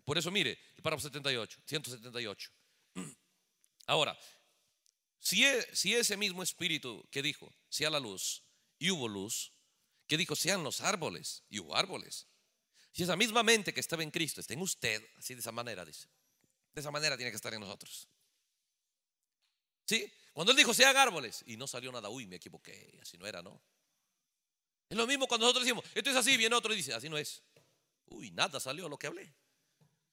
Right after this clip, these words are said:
¿no? A ver un árbol, "Uy, no apareció nada", "Uy, no había semilla, no estaba, no, es que no estabas tan seguro". Hermanos, dice, la forma de la que funcionan las cosas.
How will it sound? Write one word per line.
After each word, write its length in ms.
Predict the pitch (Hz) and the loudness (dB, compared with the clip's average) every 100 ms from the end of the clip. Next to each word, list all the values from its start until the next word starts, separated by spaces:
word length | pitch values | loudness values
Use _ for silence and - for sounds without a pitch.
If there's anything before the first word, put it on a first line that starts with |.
| _ - | _ -10
¿no? 200 | 151 - _ _ _ _ _ _ _ _ _ _ _ _ _ _ _ _ _ _ _ _ _ | -10 -10 _ _ _ _ _ _ _ _ _ _ _ _ _ _ _ _ _ _ _ _ _
A 100 | - | 8
ver 120 | 254 294 | 8 10
un 100 | 294 | 10
árbol, 360 | 269 180 131 | 8 6 -4
"Uy, 120 | 113 131 | -8 -8
no 140 | 160 | -8
apareció 400 | 160 147 147 170 | -6 -6 -6 -8
nada", 260 | 175 165 123 139 | -6 -4 -6 -10
"Uy, 260 | 143 147 139 | -14 -12 -12
no 100 | 120 | -12
había 200 | 110 117 | -14 -12
semilla, 680 | 113 101 98 123 139 107 90 | -12 -12 -14 -12 -12 -12 -14
no 160 | 98 | -14
estaba, 580 | 98 - - - 107 90 | -20 -20 -20 -16 -16 -16
no, 320 | 87 104 110 107 | -18 -18 -18 -16
es 120 | 110 | -18
que 120 | - | -12
no 60 | 120 | -8
estabas 240 | 156 135 | -6 -6
tan 160 | - 117 | -8 -8
seguro". 380 | 123 117 160 - - | -8 -6 -10 -10 -16
Hermanos, 480 | - 131 135 160 139 | -14 -10 -6 -6 -6
dice, 220 | 127 135 | -10 -8
la 140 | 135 117 | -6 -6
forma 360 | 180 196 165 | -6 -8 -6
de 80 | 139 | -8
la 140 | 135 123 | -8 -10
que 120 | 113 | -12
funcionan 440 | 127 120 156 151 | -12 -10 -8 -8
las 100 | 135 | -10
cosas. 320 | - 160 127 | -8 -6 -6